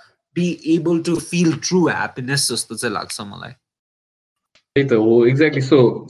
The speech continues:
Speaker 2: this idea of, like, uh, you being responsible for yourself, being accountable, accountable for yourself, um, अमेरिकामा त्यो एउटा एकदमै टर्म छ के, अहिलेको जेनेरेसन Twinkies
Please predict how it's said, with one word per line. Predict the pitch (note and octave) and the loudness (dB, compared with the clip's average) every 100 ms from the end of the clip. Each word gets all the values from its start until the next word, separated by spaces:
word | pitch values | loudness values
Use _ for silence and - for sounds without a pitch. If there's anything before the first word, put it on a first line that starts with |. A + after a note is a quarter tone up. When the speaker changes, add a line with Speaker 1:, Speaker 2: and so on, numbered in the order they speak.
| B2+ | -2
Speaker 2:
this | C#3+ D3 | -2 0
idea | C3 C3 C3 C3+ | 2 4 4 6
of, | A#2 A#2 - | 4 0 -4
like, | A2+ F#2+ - - _ _ _ _ _ _ _ | -2 -2 -4 -12 _ _ _ _ _ _ _
uh, | G#2+ G#2 G2+ G2+ - - - _ _ _ - | -4 -2 -2 -4 -10 -20 -20 _ _ _ -2
you | A2 G#2+ G#2+ | 0 0 0
being | C3+ | 2
responsible | B2+ B2+ B2+ A#2+ B2 A#2+ | 2 2 2 2 2 0
for | A2+ A2 | 0 -2
yourself, | G2+ - G#2+ G#2 - | -2 -2 -2 -2 -10
being | G#2+ G#2 G2 | -4 -2 -2
accountable, | G2 G#2 G#2 G#2 F#2+ - | -2 -2 -2 -2 -4 -4
accountable | G#2+ - G#2+ G#2+ A2 G2+ G#2 | -4 0 -2 -2 -2 0 0
for | - | 0
yourself, | G2+ G2 G#2 G#2 - - - - _ - | 0 0 -2 -4 -4 -20 -20 -20 _ -4
um, | G#2 G#2 G#2 G2+ - - - _ _ _ _ _ _ _ _ _ _ _ _ _ _ | 0 2 4 2 -2 -12 -20 _ _ _ _ _ _ _ _ _ _ _ _ _ _
अमेरिकामा | C#3 D#3 D#3+ D#3 C#3+ | 2 4 4 4 4
त्यो | C#3 B2 | 4 6
एउटा | A2 G#2+ | 6 4
एकदमै | A#2+ A2+ - - | 0 -2 -4 -2
टर्म | A2+ A2 | 0 0
छ | A2 G#2+ | -4 -2
के, | G#2+ B2+ - _ _ _ _ _ | -4 -6 -16 _ _ _ _ _
अहिलेको | A#2+ B2+ C3 B2 B2 | -2 0 2 2 0
जेनेरेसन | A2+ G#2+ G#2+ A2+ A2 - | 0 -2 -2 -6 -8 -2
Twinkies | B2+ A#2+ B2 G#2+ | 0 0 0 -4